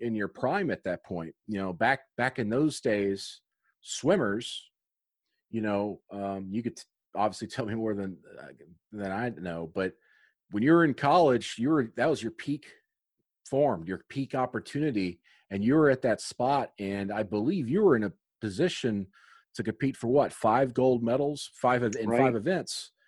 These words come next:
Speaker 1: in
Speaker 2: That's
Speaker 1: the eighty
Speaker 2: right.
Speaker 1: Olympics. And of course, the United States goes, "Hey, we're not, we're not participating." Take me back to that and what your feeling was when you,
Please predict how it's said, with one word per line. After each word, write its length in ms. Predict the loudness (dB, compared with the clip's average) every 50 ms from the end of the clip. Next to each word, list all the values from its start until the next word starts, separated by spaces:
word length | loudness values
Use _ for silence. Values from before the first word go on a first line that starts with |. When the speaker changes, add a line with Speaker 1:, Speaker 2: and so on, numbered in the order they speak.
| _ _ _ _ -6
Speaker 1:
in 60 | -2
Speaker 2:
That's 80 | 0 2
Speaker 1:
the 60 | 4
eighty 200 | 4 4 4 4
Speaker 2:
right. 20 | 2
Speaker 1:
Olympics. 600 | 2 0 0 0 -2 -6 -6 -6 -12 -14 -14 -16 _ -10
And 80 | -8 -8
of 120 | -8 -6
course, 340 | 0 2 2 2 2 -2 -4
the 60 | -6
United 320 | -4 -2 -2 -4 -4 -6
States 280 | -6 -4 -4 -4 -4 -4
goes, 180 | -6 -8 -4 -4
"Hey, 160 | -2 -2 -2
we're 140 | -2 -2 -2
not, 220 | -2 -2 -4 -4 -8 -14 -14
we're 80 | -10 -6
not 220 | -6 -6 -8 -8
participating." 880 | -14 -14 -4 -4 -4 -2 -4 -6 -2 0 0 2 2 0 0 -2 -6 -8 _ _ _ _ _ _ _ _ _ _ _ _ _ _ _ _ _ _ _ -6
Take 220 | -2 0 0 2
me 100 | 2 0
back 320 | 2 4 4 4 4 2 -2
to 100 | -4 0
that 300 | 2 4 4 2 2 -2
and 100 | -6 -6 -2 0
what 240 | 0 0 0 0
your 140 | -2 -4 -4
feeling 760 | -4 -8 -12 -4 -2 0 2 2 2 2 0 0 -2 -2 -4
was 420 | -4 -2 -2 0 -2 -2 -4 -6 -8
when 200 | -8 -8 -6 -4
you, 420 | -4 -2 -2 -2 -2 -2 -4 -8